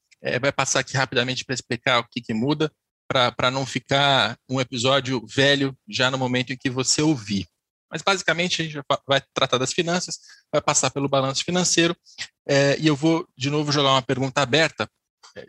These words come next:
de novo, porque a gente tá gravando vários episódios na sequência, mas, Pedro, o que que você diz sobre Atlético Mineiro em relação a receitas, a dívidas, a estratégia que foi claramente desenhada e, e claramente mudada n-,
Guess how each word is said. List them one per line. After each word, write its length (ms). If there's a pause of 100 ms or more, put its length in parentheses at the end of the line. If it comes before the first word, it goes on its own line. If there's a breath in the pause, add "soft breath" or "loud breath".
de 140
novo, 320
porque 180
a 40
gente 160
tá 80
gravando 340
vários 220
episódios 400
na 100
sequência, 420
mas, 200 (280 loud breath)
Pedro, 440
o 60
que 120
que 80
você 220
diz 180
sobre 480
Atlético 540
Mineiro 440 (400)
em 60
relação 600
a 180 (720)
receitas, 760
a 100
dívidas, 580 (240 loud breath)
a 80
estratégia 540
que 100
foi 360 (360)
claramente 600
desenhada 680
e, 360
e 20
claramente 480
mudada 520
n-, 360